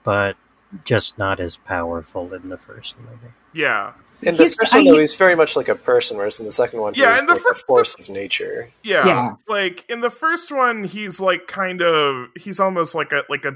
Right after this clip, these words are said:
Speaker 2: Terminator-esque figure in that he's got a little bit of a character going on, but is still, like, a relentless, "I'm gonna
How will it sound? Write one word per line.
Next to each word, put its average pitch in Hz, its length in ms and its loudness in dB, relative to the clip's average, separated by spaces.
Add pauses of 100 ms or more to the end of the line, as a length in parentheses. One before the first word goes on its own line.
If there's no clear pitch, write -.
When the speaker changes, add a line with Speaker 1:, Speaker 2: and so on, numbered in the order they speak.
Speaker 2:
Terminator-esque 165 1040 0
figure 170 500 -2
in 151 120 -4
that 135 120 -2
he's 127 140 -10
got 135 180 -2
a 127 60 -2
little 131 400 -4
bit 160 140 -4
of 156 100 -4
a 151 60 -8
character 156 420 -2
going 156 320 -2
on, 151 460 0
but 135 100 -4
is 127 140 -6
still, 131 200 -2
like, 131 200 0
a 139 60 2
relentless, 123 760 -2
"I'm 127 180 -4
gonna 120 360 -4